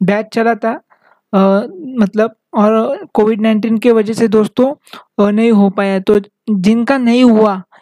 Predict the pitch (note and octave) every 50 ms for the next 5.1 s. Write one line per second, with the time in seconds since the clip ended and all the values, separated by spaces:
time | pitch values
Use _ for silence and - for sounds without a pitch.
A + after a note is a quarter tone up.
0 | _ _ - G#3+ G#3 F#3+ F#3 F#3+ G#3+ G3+ G3+ G3+ G#3 G#3 G3 B3 A#3+ A3 G3+ F#3+
1 | A#3+ A#3+ A3+ A3+ A3+ A#3 A3+ G#3 F#3+ A3+ A3+ G#3+ G3 G3 G3 G3 G3 G3 F#3+ G3
2 | G3 F#3+ G3 _ _ _ - D#4+ B3+ G#3+ G3 G3+ F#3 E3 - G#3 F#3+ F3+ G#3+ G#3+
3 | B3 C4 C4 - - - - - - - - G#3 G#3 G#3+ G3+ - B3 A#3+ A#3+ B3
4 | B3 B3+ B3 B3+ B3+ A#3+ A3 G3 G#3 A3 A3+ G#3+ G#3+ G3+ G#3+ G3+ G#3+ A3+ A3+ A#3
5 | A#3+ B3